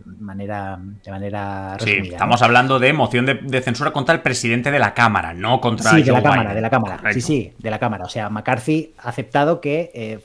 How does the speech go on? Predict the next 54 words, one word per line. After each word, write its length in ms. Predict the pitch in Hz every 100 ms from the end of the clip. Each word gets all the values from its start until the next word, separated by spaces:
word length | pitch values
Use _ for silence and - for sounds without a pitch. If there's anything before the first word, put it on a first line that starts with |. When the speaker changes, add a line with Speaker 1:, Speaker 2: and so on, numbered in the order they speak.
| _
Speaker 1:
facilidades, 560 | - 113 113 113 127 139
Speaker 2:
Un 120 | 160
Speaker 1:
¿no? 40 |
Speaker 2:
diputado, 520 | 151 147 151 165 156 160
Speaker 1:
Una 80 |
Speaker 2:
un 40 | 208 -
Speaker 1:
facilidad 160 | 147
Speaker 2:
diputado 440 | 156 151 151 160 185
le 80 | 131
puede 220 | 135 123
Speaker 1:
facilidad. 240 | 117 104
Speaker 2:
echar, 320 | 95 - - 120
o 40 |
le 100 | 120
pueda, 340 | 117 143 160 -
bueno, 280 | 131 123 120
le 80 |
puede 160 | 123 110
echar, 200 | - 95
le 120 | 92
pueda, 360 | - 110 127 123 135
eh, 280 | 113 110 110
pedir 160 | - 120 127 151
Speaker 1:
Bueno, 40 |
Speaker 2:
una 100 | 147
Speaker 1:
le 60 | 131
Speaker 2:
moción 240 | 123 135
de 60 | 135
Speaker 1:
puede 20 |
poner 100 | 123
una 80 | 120
Speaker 2:
censura, 180 | 101 135
Speaker 1:
moción, 100 | 151
no 60 | -
Speaker 2:
correcto. 240 | 113 123
Speaker 1:
tiene 120 | 131
que 200 | 131 120
salir 260 | - 127 127
aprobada, 420 | 120 110 127 117
pero 140 | 123
quiero 160 | 110 127
Speaker 2:
Sí, 120 | 120
Speaker 1:
decir, 220 | 104 104
Speaker 2:
sí, 0 |
sí, 140 | 95 95
sí, 140 | 90
sí. 60 | 90
Speaker 1:
de 40 |
alguna 220 | 85 120
manera 400 | 123 120 120 139 127
lo 120 | 127
ha 40 |
facilitado, 580 | 127 120 120 110 107 101
¿no? 140 | 127